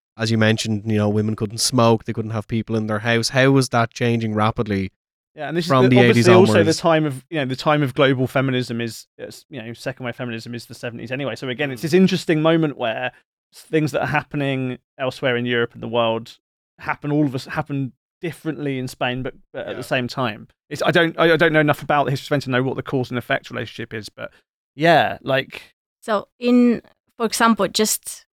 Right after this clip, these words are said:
Speaker 3: um, a fact, in nineteen seventy-eight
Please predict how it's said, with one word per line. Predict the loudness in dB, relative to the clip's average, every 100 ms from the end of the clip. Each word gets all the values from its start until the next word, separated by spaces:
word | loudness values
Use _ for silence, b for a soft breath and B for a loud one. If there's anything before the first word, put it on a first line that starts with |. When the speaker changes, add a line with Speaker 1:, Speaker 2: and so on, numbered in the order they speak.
| 0
Speaker 3:
um, | 2 2 -2 -10 _ _ _
a | -14
fact, | -6 -4 -4 -6 -20 -20 _ -2
in | 4 6 4 2 -6 _
nineteen | 0 2 2 2 4 6 6 6
seventy-eight | 2 2 4 2 2 0 0 0 -10 -12